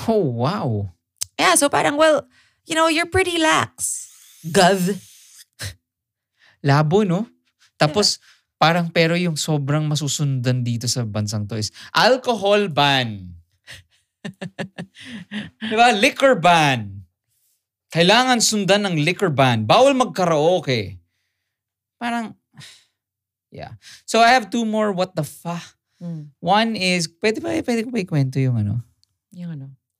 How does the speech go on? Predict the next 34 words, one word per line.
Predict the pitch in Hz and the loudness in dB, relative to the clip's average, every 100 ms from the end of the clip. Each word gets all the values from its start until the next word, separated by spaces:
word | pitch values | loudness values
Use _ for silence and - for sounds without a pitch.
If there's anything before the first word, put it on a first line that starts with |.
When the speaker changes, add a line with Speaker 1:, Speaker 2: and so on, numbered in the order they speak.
| _ _ | _ _
Speaker 2:
<laughs> | - - _ _ _ _ _ _ _ _ - | -20 -20 _ _ _ _ _ _ _ _ -12
Yung | 220 | -10
New | 208 185 | -8 -8
Year? | 175 190 - _ _ _ | -10 -12 -14 _ _ _
Sige. | - - 180 170 _ - | -14 -10 -8 -8 _ -6
Speaker 1:
Okay. | 107 98 104 - - - - - - _ - - | -4 -4 -6 -18 -20 -20 -20 -20 -20 _ -14 -4
So, | 151 | 0
this | 156 220 220 | 2 2 2
is | 190 | 4
our | 190 180 | 4 4
kwento | 170 170 160 165 | 2 2 2 -2
for | 156 147 143 139 135 | -2 0 2 4 2
the | 120 | 2
day. | 120 | 0
Ang | 156 | 0
tagal | 147 127 | -2 -2
namin | 123 117 113 | 0 0 0
di | 113 | -2
nag-random | 110 104 101 101 104 98 98 95 | -2 -4 -4 -2 0 -2 -4 -8
pod | 95 95 135 135 | -6 -4 -4 -4
and | |
we | 107 104 | -2 -2
missed | 104 101 107 | 0 -2 -4
you | 95 | -4
guys. | 90 151 | -2 -2
Speaker 2:
This | 208 | -4
is | 175 | 0
very | 196 202 | 2 2
embarrassing | 196 170 170 196 226 | 2 2 2 0 -4
for | 220 247 | -2 0
me, | 240 247 233 | 2 0 0
but, | 185 185 175 | 0 -2 -2
you | 165 | -4
know, | 165 160 160 | -2 -2 -4